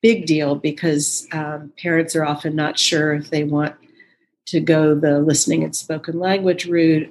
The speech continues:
or, um, the A S L route or some combination. Um, and so the nice thing in Massachusetts is that families don't have to choose.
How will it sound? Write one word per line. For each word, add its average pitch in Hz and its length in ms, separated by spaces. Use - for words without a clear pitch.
or, 147 540
um, 147 420
the 147 80
A 151 80
S - 180
L 190 220
route 165 280
or 147 120
some 156 240
combination. 147 760
Um, 160 320
and 165 160
so 156 320
the 170 60
nice 233 400
thing 175 160
in 160 120
Massachusetts 151 720
is 151 140
that - 140
families 143 340
don't 139 240
have - 200
to - 60
choose. - 360